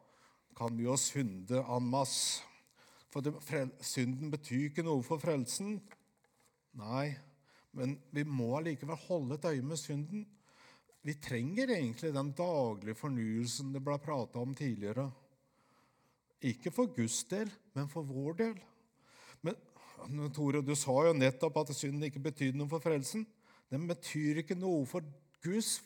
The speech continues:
forhold til deg, men det, den betyr noe for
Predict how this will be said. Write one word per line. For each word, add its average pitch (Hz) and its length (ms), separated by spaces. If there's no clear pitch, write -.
forhold 147 500
til 165 360
deg, 202 420
men 139 160
det, 190 140
den 151 300
betyr 175 580
noe 160 400
for 202 220